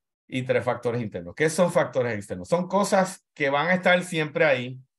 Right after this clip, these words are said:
que siempre nos van a impactar y va a depender del manejo de nos-, nuestro manejo, factor interno,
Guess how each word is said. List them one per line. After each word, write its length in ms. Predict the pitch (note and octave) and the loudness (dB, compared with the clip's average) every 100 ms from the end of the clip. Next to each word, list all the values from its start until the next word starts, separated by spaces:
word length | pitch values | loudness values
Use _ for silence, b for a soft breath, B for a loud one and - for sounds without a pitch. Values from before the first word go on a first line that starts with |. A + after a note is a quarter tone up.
| _ _ _ - | _ _ _ -6
que 140 | D3 | -4
siempre 420 | C#3 D#3 D#3+ F#3+ | 0 -2 2 0
nos 160 | F#3+ F3 | 2 2
van 200 | E3 E3+ | 2 2
a 20 | |
impactar 600 | E3+ F3 - C3 A#2+ A#2+ _ _ _ | 2 0 0 -2 -4 -8 _ _ _
y 120 | B2 | 0
va 120 | B2+ | 2
a 40 | D3 | 2
depender 540 | D3 D#3 D#3 E3+ D#3 | 2 0 2 2 2
del 180 | C3 A#2+ | -6 -8
manejo 500 | A#2 A2+ B2+ C#3+ D3 | -10 -8 -8 -4 -2
de 80 | C#3+ | -2
nos-, 300 | C3 - - | -4 -8 -16
nuestro 540 | - B2 C#3+ D#3 - D3+ | -12 -6 -2 -2 -4 -4
manejo, 440 | C3+ C#3 C3+ A2+ | -4 -4 -4 -6
factor 400 | - G2 - A2+ | -6 -8 -6 -8
interno, 640 | B2 A2+ C3 A#2+ G2 E2+ | -8 -2 0 0 -4 -14